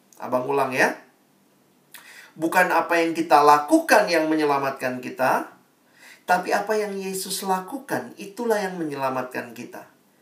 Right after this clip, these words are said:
Karena itu, inilah yang disebut kabar baik. This is the good news. Nah, tapi gimana ngerti kabar baik ini, ya? Waktu kita ingat Natal,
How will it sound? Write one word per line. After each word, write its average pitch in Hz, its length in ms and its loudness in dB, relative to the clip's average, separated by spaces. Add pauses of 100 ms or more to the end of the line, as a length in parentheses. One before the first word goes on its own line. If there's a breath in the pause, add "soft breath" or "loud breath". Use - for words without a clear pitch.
(500 soft breath)
Karena 135 280 2
itu, 247 320 -4
inilah 226 520 2
yang 202 40 -6
disebut 196 560 -4
kabar 202 480 2
baik. 247 480 0
This 190 280 -8
is 202 280 -8
the 160 160 -2
good 226 280 -6 (160)
news. - 800 -8 (1600 loud breath)
Nah, 226 120 4
tapi 254 420 2 (220)
gimana 165 480 -2
ngerti 175 400 -2
kabar 147 320 4
baik 131 240 4
ini, 135 320 -4
ya? - 80 -8 (400)
Waktu 127 720 -2 (400 loud breath)
kita 139 320 0
ingat 135 320 -6
Natal, 151 640 2